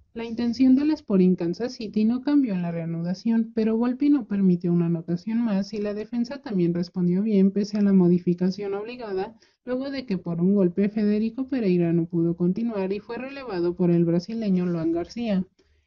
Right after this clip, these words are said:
El ataque también respondió bien las con modificaciones y Toluca logró inclinar la balanza a su favor al sesenta y seis en un trazo de Marcel Ruiz hacia la derecha.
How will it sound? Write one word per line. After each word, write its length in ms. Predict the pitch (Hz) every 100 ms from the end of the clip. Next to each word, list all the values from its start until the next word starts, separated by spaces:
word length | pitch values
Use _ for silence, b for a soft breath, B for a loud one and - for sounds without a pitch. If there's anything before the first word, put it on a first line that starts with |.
| -
El 160 | 226
ataque 320 | 226 240 254 -
también 380 | 294 226 180
respondió 480 | 180 - 190 175 170
bien 260 | 175 175 175
las 200 | 180 196
con 280 | 214 202 196
modificaciones 1080 | 202 196 - 233 262 254 233 190 190 - b b b -
y 100 | 226
Toluca 500 | 233 240 240 247 285
logró 400 | 294 208 175 185
inclinar 540 | 185 185 170 170 165
la 120 | 170
balanza 500 | 185 233 202 185 180
a 40 | 180
su 140 | -
favor 400 | 180 233 226 190
al 140 | 185 190
sesenta 480 | 180 180 175 180
y 60 | 202
seis 400 | 214 190 190 -
en 180 | 226 226
un 140 | 254 285
trazo 320 | 226 208 190
de 120 | 170
Marcel 420 | 170 175 - 220
Ruiz 280 | 226 190 190
hacia 260 | 196 185 175
la 120 | 170
derecha. 520 | 190 233 240 180